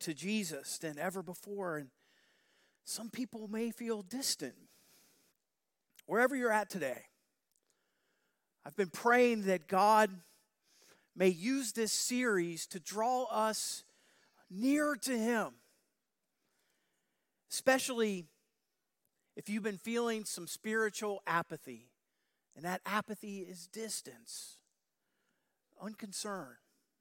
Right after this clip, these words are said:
maybe even feeling kind of, "Mwah,"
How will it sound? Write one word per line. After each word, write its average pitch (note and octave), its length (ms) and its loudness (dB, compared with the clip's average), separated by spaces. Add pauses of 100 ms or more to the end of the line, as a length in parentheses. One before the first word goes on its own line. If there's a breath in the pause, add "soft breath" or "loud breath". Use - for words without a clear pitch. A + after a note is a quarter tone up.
(880 loud breath)
maybe A#3+ 220 2
even A#3+ 200 0
feeling A#3 360 -4
kind G#3+ 280 0
of, F#3+ 180 2
"Mwah," G#3 380 0